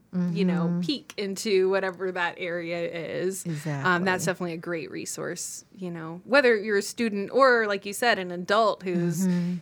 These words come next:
Speaker 1: maybe you wanna, you're thinking of a new career or a new
Speaker 2: Right.
Speaker 1: something you wanna take on on the side or whatever. Like, it's a great way to kinda get your feet in the door, so to speak, and,
Speaker 2: Exactly.
Speaker 1: and really,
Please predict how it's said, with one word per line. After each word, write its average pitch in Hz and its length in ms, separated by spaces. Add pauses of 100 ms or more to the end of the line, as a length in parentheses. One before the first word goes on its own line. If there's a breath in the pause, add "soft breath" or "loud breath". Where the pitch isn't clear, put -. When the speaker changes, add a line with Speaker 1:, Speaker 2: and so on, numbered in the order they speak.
Speaker 1:
maybe 196 480
you 190 140
wanna, 190 240 (520)
you're 220 140
thinking 294 380
of 254 80
a 262 80
new 254 140
career 247 420 (300)
or - 100
a - 160
new - 100
Speaker 2:
Right. - 60
Speaker 1:
something 254 320
you 220 80
wanna 196 160
take 202 260
on 190 180
on 170 100
the 185 80
side 247 420
or 190 100
whatever. 208 520
Like, - 180
it's - 120
a 190 40
great 175 320
way 175 140
to 165 80
kinda 170 320 (160)
get 175 220 (600 loud breath)
your 180 120
feet 208 320
in 185 100
the 185 80
door, 185 300
so 185 200
to 180 120
speak, 190 560
and, 170 320
Speaker 2:
Exactly. 143 600
Speaker 1:
and 330 140
really, 359 400